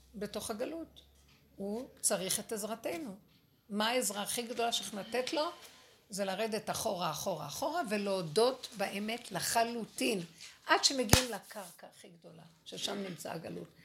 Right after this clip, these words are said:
באדמה, שכינה. ולהגיד, אז היא אומרת, "טוב, עכשיו אני אוספת אותך אליי." באהבה, ואתה, התחדשות, תחייה, עולם התחייה, רנסנס, מתחיל להיות תחייה. ממש יפה,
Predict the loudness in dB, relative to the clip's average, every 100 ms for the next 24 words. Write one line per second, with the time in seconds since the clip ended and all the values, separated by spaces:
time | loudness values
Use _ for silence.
0 | -20 -20 -20 -8 -4 -2 -2 -4 -4 -8
1 | _ -4 -2 0 0 -2 -4 -14 -20 _
2 | _ _ _ -20 -10 -4 -2 -2 -4 -6
3 | -4 2 4 2 -2 -6 -8 -6 -6 -6
4 | -8 -8 -4 -4 -4 -10 -14 -14 -16 -16
5 | -20 -20 _ _ -20 -10 -6 -6 -6 -6
6 | -2 -4 -2 -6 -6 -12 -20 _ -8 0
7 | 0 2 -2 -2 -10 -20 -20 -16 2 2
8 | 4 -2 -2 -6 -4 -4 -4 -4 -2 -2
9 | -4 -10 _ _ -6 -6 0 0 0 -4
10 | -2 -2 -2 -6 _ -12 -8 -6 -2 -2
11 | -4 -4 -2 -2 -4 -6 -16 _ _ _
12 | -8 -6 -6 -8 -10 -12